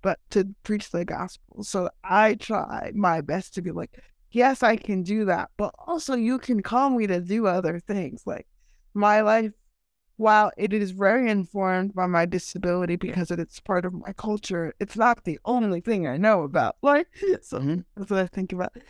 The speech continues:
Speaker 1: Can you tell me a little bit about what your ministry, uh,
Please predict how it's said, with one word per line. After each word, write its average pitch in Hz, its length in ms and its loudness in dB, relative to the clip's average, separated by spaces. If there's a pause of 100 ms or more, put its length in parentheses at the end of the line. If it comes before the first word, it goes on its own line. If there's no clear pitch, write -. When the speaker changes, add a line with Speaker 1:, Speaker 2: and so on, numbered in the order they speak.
(100)
Speaker 1:
Can 262 200 0
you 269 80 2
tell 277 280 2
me 277 240 2
a 208 120 -4
little 226 280 -2
bit 220 260 -2
about 208 460 0
what 220 300 -2
your 208 140 -2
ministry, 202 960 -4 (540)
uh, 196 300 4